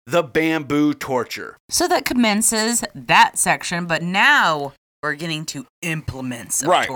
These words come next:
Speaker 1: we're done, we're done with acts of torture for this
Speaker 2: Yes.
Speaker 1: episode. Now we're talking about the actual instruments, the actual
Speaker 2: Yeah,
Speaker 1: devices
Speaker 2: tools.
Speaker 1: of torture,
Speaker 2: Yes.
Speaker 1: Joe. And as a vagina-owning human,
Speaker 2: <laughs>
Speaker 1: you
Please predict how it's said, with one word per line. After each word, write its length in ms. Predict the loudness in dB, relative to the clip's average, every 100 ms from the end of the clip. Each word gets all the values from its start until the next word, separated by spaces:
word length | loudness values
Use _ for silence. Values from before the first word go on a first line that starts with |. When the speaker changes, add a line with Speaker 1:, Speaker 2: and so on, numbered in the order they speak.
| -4
Speaker 1:
we're 20 |
done, 320 | 0 -2 -2 -2
we're 120 | 0
done 180 | 0 0
with 160 | -2 -4 0
acts 320 | 0 0 -4
of 80 | -2
torture 360 | 0 0 0
for 140 | -2 0
this 220 | 0 0
Speaker 2:
Yes. 120 | 0
Speaker 1:
episode. 340 | 0 0 0 0
Now 220 | 0 0
we're 100 | -2
talking 340 | 0 0 0
about 200 | 0 -2
the 180 | 0 0
actual 540 | 2 2 -2 -2 -4 _ -4
instruments, 720 | -2 0 0 0 -2 -4 -6 -2
the 140 | 0
actual 240 | 2 2
Speaker 2:
Yeah, 20 | 0
Speaker 1:
devices 960 | -2 -4 -2 0 2 2 2 2 -2
Speaker 2:
tools. 20 |
Speaker 1:
of 180 | -4 -4
torture, 400 | -4 -6 -6 -4
Speaker 2:
Yes. 680 | 0 2 2 0 -4 -4 -2
Speaker 1:
Joe. 80 | -2
And 80 | 0
as 580 | 2 2 4 2 2 -2 0
a 200 | 0 0
vagina-owning 1300 | -4 -4 -2 0 0 0 -2 -2 -2 0 0 -2 -4
human, 560 | -4 -2 0 -2 -4 -8 -14 -16
Speaker 2:
<laughs> 200 | -14 -2
Speaker 1:
you 480 | 0 4 2 2